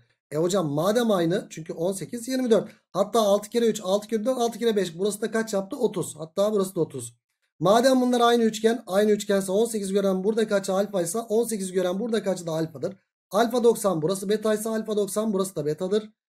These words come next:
E hocam alfa ile beta'nın toplamı ne? Doksan.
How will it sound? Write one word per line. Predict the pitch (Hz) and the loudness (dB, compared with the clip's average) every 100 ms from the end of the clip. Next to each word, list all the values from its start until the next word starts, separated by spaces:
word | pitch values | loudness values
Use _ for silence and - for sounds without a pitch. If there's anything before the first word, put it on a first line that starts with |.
| _ | _
E | 165 | 0
hocam | 196 220 220 - | 4 4 2 0
alfa | 170 220 226 | 0 0 0
ile | 233 233 | 0 2
beta'nın | 226 233 | 2 0
toplamı | 226 226 226 240 | -2 -2 -2 -2
ne? | 269 190 | 0 4
Doksan. | 196 196 180 120 | 4 4 0 -2